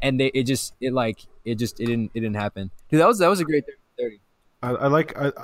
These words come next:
Speaker 2: I like how we have, I like how we had all this exciting N F L action this past weekend, title game, exciting matchups this week, and your ass starts the show with, uh, the Cardinals' new
Speaker 1: You know
Speaker 2: head
Speaker 1: what?
Speaker 2: coach
Speaker 1: You know,
Speaker 2: or
Speaker 1: I,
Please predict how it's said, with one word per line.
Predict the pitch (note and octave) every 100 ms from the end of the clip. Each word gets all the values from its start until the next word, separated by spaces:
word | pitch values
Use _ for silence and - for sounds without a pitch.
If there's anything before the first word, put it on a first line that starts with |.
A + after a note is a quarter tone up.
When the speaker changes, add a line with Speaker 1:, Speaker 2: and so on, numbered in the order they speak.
| -
Speaker 2:
I | C#3
like | D#3 -
how | F#3+
we | E3+
have, | D#3+ C3 - B2
I |
like | C3 D3+ -
how |
we | F3
had | C#3+
all | - B2 C3
this | C#3
exciting | C3+ - - B2 B2 A#2
N | A#2+
F | -
L | B2
action | A2 G#2+ - A2
this | G2+
past | - G#2+ G#2+ -
weekend, | G2+ G2+ F#2+ - - - - _ _ -
title | C#3+ C#3+ B2+
game, | G#2 G#2 G2+ G2+ - _ _ _ _ -
exciting | B2+ - D3 C#3+
matchups | C3 B2+ C3 A#2 A#2+
this | A2
week, | A#2+ G#2+ G#2 - - - - - - - _ _ _ _
and | A#2+
your | B2+ D#3
ass | C#3+ C3+ -
starts | - C3 -
the | A#2+
show | - B2+ A#2+
with, | A#2 G#2+ G#2
uh, | A2 G#2+ G2+ - _ - - _ _ _ _ _ _ A#2+
the | B2+
Cardinals' | - B2+ B2 A#2+
new | A2+
Speaker 1:
You | G3+
know |
Speaker 2:
head | B3
Speaker 1:
what? | C4
Speaker 2:
coach | A2
Speaker 1:
You | G#3
know, | G#3
Speaker 2:
or |
Speaker 1:
I, | - F#3+